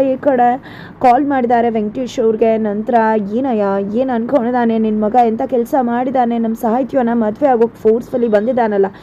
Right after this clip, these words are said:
ಇದ್ ಎಷ್ಟು ಸರಿ?" ಅಂತ ಹೇಳ್ತಿದ್ರೆ ನನ್ಗೂ ಕೂಡ ಅರ್ಥ ಆಗುತ್ತೆ ಅವ್ನ್ ಮಾಡಿದ ತಪ್ಪೆ. ಆದ್ರೆ ಇದ್ರಲ್ಲಿ ಅವಂದೇ ತಪ್ಪಿಲ್ಲ, ಅದ್ರಲ್ಲಿ ನಿನ್ನ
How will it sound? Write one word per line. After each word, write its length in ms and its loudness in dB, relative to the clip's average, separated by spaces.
ಇದ್ 200 -4
ಎಷ್ಟು 320 2
ಸರಿ?" 340 0
ಅಂತ 260 -2
ಹೇಳ್ತಿದ್ರೆ 540 2
ನನ್ಗೂ 300 0
ಕೂಡ 220 4
ಅರ್ಥ 200 -2
ಆಗುತ್ತೆ 300 0
ಅವ್ನ್ 160 2
ಮಾಡಿದ 300 0
ತಪ್ಪೆ. 220 0
ಆದ್ರೆ 280 4
ಇದ್ರಲ್ಲಿ 260 0
ಅವಂದೇ 340 0
ತಪ್ಪಿಲ್ಲ, 480 -2
ಅದ್ರಲ್ಲಿ 400 0
ನಿನ್ನ 220 -2